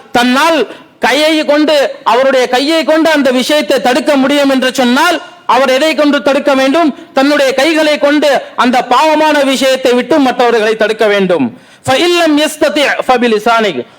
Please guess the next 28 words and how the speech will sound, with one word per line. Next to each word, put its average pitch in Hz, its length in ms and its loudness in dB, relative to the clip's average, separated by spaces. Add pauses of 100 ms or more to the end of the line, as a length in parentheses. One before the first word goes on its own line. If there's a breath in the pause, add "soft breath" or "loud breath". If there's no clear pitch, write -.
(120)
ஒருவேளை 320 680 0
அவருடைய 262 440 0
கையை 302 340 0
கொண்டு 320 280 0
அவற்றை 277 360 0
தடுக்க 302 320 0
முடியவில்லை 269 520 0
என்று 247 220 0
சொன்னால், 269 520 0 (300 loud breath)
அவருடைய 277 600 0 (160)
நாவை 302 520 0
கொண்டு 277 640 0
நல்ல 285 360 0
விஷயங்களையும் 277 760 0 (160)
இறைவனை 311 540 2
பற்றிய 277 480 0
விஷயங்களை 277 480 0
அவர்களுக்கு 254 640 0
வலியுறுத்துவதன் 277 600 0
மூலம் 269 380 0 (220 loud breath)
பாவமான 302 560 2
விஷயங்களை 262 480 0
விட்டும் 247 300 0
அவர்களை 226 440 0
நாம் 208 200 0
பாதுகாக்க 202 480 0
வேண்டும். 165 500 -2 (500 soft breath)
فَإِنْ 269 200 0